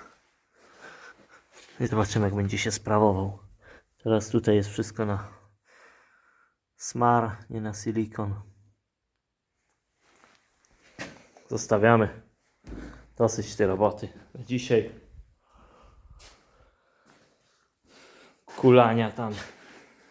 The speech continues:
Do sztukowywania. Tak to jest z tymi przeróbkami, zawsze coś trzeba przerobić. Y, coś nie pasuje, o, w sensie. Także co?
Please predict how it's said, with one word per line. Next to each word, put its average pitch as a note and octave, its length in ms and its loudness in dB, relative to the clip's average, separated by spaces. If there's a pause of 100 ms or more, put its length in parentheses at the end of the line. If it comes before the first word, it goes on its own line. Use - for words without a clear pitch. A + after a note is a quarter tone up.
(420)
Do G#2+ 120 -6
sztukowywania. G#2 1000 -2 (440)
Tak - 140 -20
to G#2+ 100 -12
jest G2 200 -8
z - 60 -20
tymi F#2+ 160 -10
przeróbkami, G2+ 640 -8
zawsze G2+ 300 -8
coś - 440 -16 (160)
trzeba G#2 260 -6
przerobić. - 760 -4 (300)
Y, G2+ 300 0
coś G#2+ 200 -6
nie G#2 100 0
pasuje, F#2+ 520 -4
o, F#2 60 -16
w - 60 -20
sensie. F#2 380 -16 (4000)
Także A2 300 0
co? F#2+ 460 -8